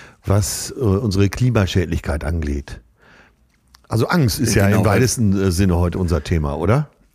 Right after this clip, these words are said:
Speaker 2: Angst ist einmal das Thema, wir haben aber auch ein Gefühl dabei, von
Speaker 1: Ja.
Speaker 2: dem ich jetzt schon wetten würde, das kennt fast keiner. Und ich selber bin auch drüber gestolpert im Buch unseres Gastes, der heute hier ist,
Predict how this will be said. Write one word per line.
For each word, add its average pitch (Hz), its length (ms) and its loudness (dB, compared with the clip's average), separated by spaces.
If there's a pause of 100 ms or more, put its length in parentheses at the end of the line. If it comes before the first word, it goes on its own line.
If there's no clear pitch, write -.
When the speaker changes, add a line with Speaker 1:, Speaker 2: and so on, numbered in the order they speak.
(340)
Speaker 2:
Angst 147 260 0
ist - 240 -2
einmal 151 220 0
das 160 160 -2
Thema, 156 260 0
wir 95 140 0
haben 147 100 0
aber 117 160 0
auch 98 140 -4
ein 107 180 0
Gefühl 165 480 0
dabei, 87 580 0
von 101 120 0
Speaker 1:
Ja. 98 100 2
Speaker 2:
dem 120 200 0
ich 104 120 -4
jetzt 117 220 -2
schon 117 180 0
wetten 95 500 -2
würde, 98 300 0
das - 340 -4
kennt 127 320 -4
fast - 380 -6
keiner. 80 420 -4
Und 101 180 -4
ich - 120 -2
selber 143 240 0
bin 113 240 -2
auch 143 180 -2
drüber 120 280 -4
gestolpert 107 480 -4
im 95 160 -2
Buch 170 280 -4
unseres 104 440 -2
Gastes, 92 420 -4
der 82 140 -2
heute 82 240 -4
hier 78 200 -2
ist, - 220 -2